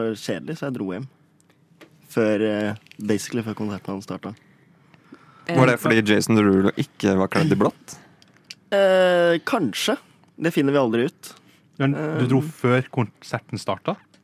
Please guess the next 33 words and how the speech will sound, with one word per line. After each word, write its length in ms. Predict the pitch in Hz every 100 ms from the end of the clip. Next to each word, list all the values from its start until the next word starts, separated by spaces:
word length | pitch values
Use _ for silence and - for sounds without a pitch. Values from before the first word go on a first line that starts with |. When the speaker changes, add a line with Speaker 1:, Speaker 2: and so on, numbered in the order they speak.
| _ - -
Speaker 1:
Ja, 140 | - 185 180
eller 140 | 175
han 120 | 170
var, 380 | 160 147 147 151 147
han 100 | 151
var 100 | 147
litt 140 | 151 151
sånn 80 | 156
av 220 | 113 104
og 80 | 123
på 200 | - 107
i 40 | 110
starten. 360 | 110 101 156 - _ _ _ -
Og 120 | 147
så, 140 | 143 131 127 113 107 127 123
så 140 | -
det, 160 | 143 139
det 80 |
var 80 | 139
det 120 | 135 127
jeg 160 | 131
synes 160 | 135 135
opplegget 320 | - 110 101
var 80 | 107
litt 80 | 110
merkelig. 320 | 104 - 98 - _ _ _ _ -
Speaker 4:
Av, 220 | 123 135 - -
Speaker 1:
Han 80 | 160
Speaker 4:
av 20 |
og 40 | 135
Speaker 1:
sang 140 | 151 151
Speaker 4:
på? 60 |
Speaker 1:
liksom, 300 | 147 139 135